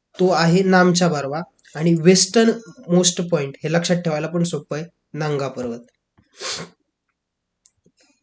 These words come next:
आता पूर्ण, अ, डिफरंट टॉपिक, तर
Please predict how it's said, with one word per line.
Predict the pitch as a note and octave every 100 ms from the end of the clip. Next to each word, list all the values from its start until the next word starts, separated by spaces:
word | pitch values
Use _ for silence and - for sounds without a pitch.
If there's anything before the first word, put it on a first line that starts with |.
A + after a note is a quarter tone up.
| _
आता | D#3 F#3
पूर्ण, | F3 F3 F#3+ F#3+ G3+ A3+ - -
अ, | D#3
डिफरंट | D3 F#3 F3 G3 G3 F3
टॉपिक, | E3+ - F3 - _ _ _ _
तर | E3+ F3